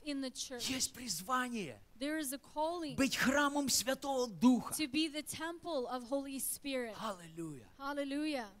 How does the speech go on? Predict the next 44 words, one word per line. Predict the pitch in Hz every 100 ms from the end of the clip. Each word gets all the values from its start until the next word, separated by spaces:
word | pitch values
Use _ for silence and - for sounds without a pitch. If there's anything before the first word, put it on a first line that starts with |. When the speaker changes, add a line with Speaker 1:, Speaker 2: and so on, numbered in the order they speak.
| -
Speaker 2:
Я | 190
хочу | 175 180 -
пригласить | 151 139 135 139 135 -
вас | 120
всех | - 110
к | -
Speaker 1:
I |
Speaker 2:
молитве. | 113 240 254
Speaker 1:
wanna | 262 269 262 233 202
invite | 247 233 262 262
you | 262 262
all | 254
to | 247 - -
prayer. | - 247 233 190 - -
Speaker 2:
Если | 127 185 -
ты | 151
еще | 175 165 175
никогда | 165 - 156 127 117 82 - -
Speaker 1:
If | 254 254
you | 269 330
have | 311
never | 269 277 277 254 202 196
Speaker 2:
не | 165
задавал | 185 185 175 185 180
Господу | 160 170 160 160 143
вопрос, | 143 147 - 127 92 -
Speaker 1:
have | 277 262 -
asked | 269 285 - -
him | 294 262
this | 285 285
question, | - 294 277
Speaker 2:
«Господи, | 214 185 - 143 131
что | - 226
повелишь | - 196 190 170 151
мне | 143 143
делать?» | 123 127
Speaker 1:
Lord, | 311 320 269
what | 294 311
do | 294
you | 311
want | 302 294 269
me | 311
to | 311 320
do? | 262 233